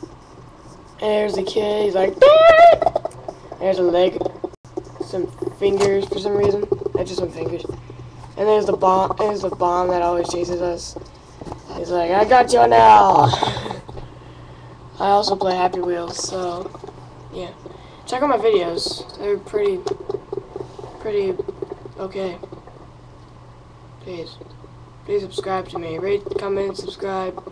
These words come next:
and all that stuff. Yeah. All right. This is for PewDiePie and anyone who else wants to join in. All right. Charge another bro fest.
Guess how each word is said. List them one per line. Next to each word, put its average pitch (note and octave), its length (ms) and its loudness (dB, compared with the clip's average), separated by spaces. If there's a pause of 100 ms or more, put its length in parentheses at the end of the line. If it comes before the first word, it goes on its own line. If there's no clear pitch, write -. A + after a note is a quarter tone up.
(140)
and - 100 -14
all F4+ 180 -6
that - 160 -10
stuff. - 240 -10 (1900)
Yeah. - 140 -18 (240)
All - 80 -16
right. - 260 -16
This A4 120 -4
is - 60 -8
for G#4+ 100 -10
PewDiePie A3+ 560 4
and G3+ 80 -2
anyone A3 380 2
who G#3+ 140 0
else G3+ 460 -4
wants G3 240 -6
to F3 160 -8
join F#3 240 -4
in. D#3 140 -6 (260)
All F#3 160 -10
right. - 40 -18 (1600)
Charge - 340 -14
another - 280 -12
bro - 240 -14
fest. - 1040 -16